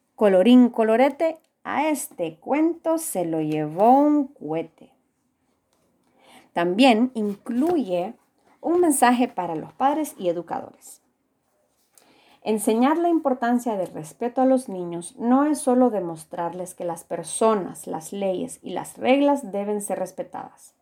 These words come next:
Es también hacer que ellos comprenden que no se puede exponer, comentar,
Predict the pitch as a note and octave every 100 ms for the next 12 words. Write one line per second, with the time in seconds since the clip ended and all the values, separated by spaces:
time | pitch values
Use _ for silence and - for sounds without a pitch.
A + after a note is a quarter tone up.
0 | _ _ _ _ _ _ _ - C#4 C#4
1 | D#4+ D4 A#3 A#3+ B3 A#3+ B3 B3+ C4 A#3
2 | A3+ A3+ - G3 F3+ F3+ F3+ F3+ F3+ F#3
3 | A#3 D4 D4+ B3+ A#3+ A#3+ A#3+ - - -
4 | E3 F3+ F3+ E3+ G3 - E3+ D#3 D#3+ D#3+
5 | G3 D#3+